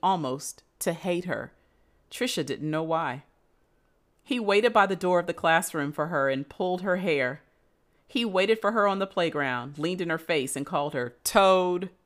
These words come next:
Tricia was afraid to turn any corner for fear Eric would be there. She felt completely alone. The only time she was really happy was when she was around Mister Falker. He let her erase the blackboards. Only the best students got to do that.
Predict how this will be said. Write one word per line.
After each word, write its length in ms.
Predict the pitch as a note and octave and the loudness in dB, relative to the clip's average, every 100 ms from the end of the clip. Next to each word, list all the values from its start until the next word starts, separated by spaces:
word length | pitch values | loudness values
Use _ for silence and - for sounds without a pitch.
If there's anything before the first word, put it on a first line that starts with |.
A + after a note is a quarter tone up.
| _ _ _ _ _ _ | _ _ _ _ _ _
Tricia 320 | - C#4+ C#4 C#4+ | -8 -6 -4 -2
was 140 | G3+ | -2
afraid 400 | D#3+ - F#3+ G3 | -2 -2 -2 -2
to 80 | A#3+ | -8
turn 300 | - D#3+ D3 | -4 -4 -4
any 180 | E3+ F3+ | -4 -4
corner 360 | F3+ F#3 D#3 B2 | -4 -6 -6 -6
for 160 | D#3 | -8
fear 280 | D3 F3+ E3+ | -4 -2 2
Eric 380 | E3 F#3 C3+ - | 4 4 2 -4
would 200 | - D3+ | -6 -4
be 140 | C#3+ D3 | -4 -4
there. 320 | B2 D2 - _ _ _ _ _ | -2 -4 -6 _ _ _ _ _
She 220 | - G#3 | -10 -8
felt 320 | - F#3+ F3 | -2 0 0
completely 540 | - D#3 - F#3 - D3+ | -2 -8 -4 -4 -2 -2
alone. 420 | C#3 B2+ B2 C3 - _ _ _ _ _ _ _ | -2 -4 -6 -10 -16 _ _ _ _ _ _ _
The 100 | F#3 | -2
only 160 | G#3+ | -2
time 300 | A#3 A#3+ G3+ G3 | 0 2 4 2
she 160 | - | -4
was 220 | F#3 D3 | -6 -6
really 300 | D3+ F#3+ F#3+ | -4 -2 -2
happy 320 | F#3 C3+ C3+ C#3+ | 0 0 0 -4
was 260 | D3 D3 | -4 -4
when 120 | D#3+ | -6
she 180 | D#3 F3+ | -6 -6
was 160 | E3+ D#3 | -6 -6
around 300 | D3 D3 D3 | -4 -2 -2
Mister 220 | D3+ - | -4 -6
Falker. 500 | - E3+ C3+ C#3 C3 - _ _ _ _ _ _ | 0 2 2 -4 -10 -14 _ _ _ _ _ _
He 180 | C#4+ | -6
let 220 | B3 F#3+ G3+ | -2 -2 0
her 160 | F3 | 0
erase 320 | D3+ D3 F#3+ | 2 0 -2
the 100 | - | -2
blackboards. 840 | F3 E3 E3+ - D3 B2 A2+ - - _ _ _ | 4 4 4 2 -2 -2 -4 -8 -12 _ _ _
Only 180 | F#3 G#3 | 0 0
the 100 | C#3+ | -2
best 260 | E3+ G3+ - | -2 -2 -2
students 340 | G3 A3 - | -4 -6 -6
got 180 | D3+ A#2+ | -6 -6
to 80 | C#3 | -6
do 140 | C#3 | -4
that. 380 | C3+ D3 C#3 - | 0 0 0 -4